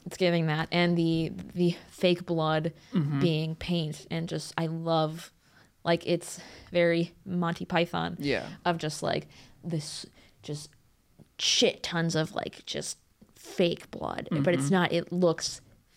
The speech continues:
Speaker 1: fake.
Speaker 2: Yes.
Speaker 1: It's not like,
Speaker 2: Yeah.
Speaker 1: "Oh, it's, like, a real color." It's like, "No, that is clearly paint."
Speaker 2: Right.
Speaker 1: And they are squirting it, and that is very clear. How about you? What's your favorite?
Speaker 2: I mean, I love the biker at the end getting just ripped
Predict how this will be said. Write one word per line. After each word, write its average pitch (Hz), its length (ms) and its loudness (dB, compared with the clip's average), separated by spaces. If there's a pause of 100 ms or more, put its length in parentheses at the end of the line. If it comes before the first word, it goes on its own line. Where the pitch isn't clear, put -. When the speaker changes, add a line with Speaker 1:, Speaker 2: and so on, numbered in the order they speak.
(140)
Speaker 1:
fake. 156 800 0
Speaker 2:
Yes. 135 200 4
Speaker 1:
It's - 160 -2
not 160 120 4
like, 170 180 0
Speaker 2:
Yeah. 269 220 4
Speaker 1:
"Oh, 247 40 6
it's, 220 160 2
like, 214 100 4
a 214 60 4
real 208 120 4
color." 175 180 4
It's 170 140 2
like, 165 160 2
"No, 180 180 0
that - 180 2
is - 100 -4
clearly 180 460 2
paint." 190 480 -2
Speaker 2:
Right. - 420 -4
Speaker 1:
And 170 160 -4
they - 80 -4
are - 100 -8
squirting 160 420 0
it, - 180 -8
and 175 140 -6
that 160 120 -6
is - 220 -12
very 170 320 4
clear. - 360 -10 (640)
How 185 100 0
about 170 160 2
you? - 180 -6 (140)
What's 185 200 -2
your 185 100 -4
favorite? - 360 -8 (720)
Speaker 2:
I 156 100 0
mean, 156 140 0
I 147 60 4
love 147 360 4
the 143 80 0
biker 139 640 4
at 135 140 -2
the 131 180 -2
end 127 240 -2
getting 127 260 -4
just 123 240 -10 (160)
ripped 127 800 -6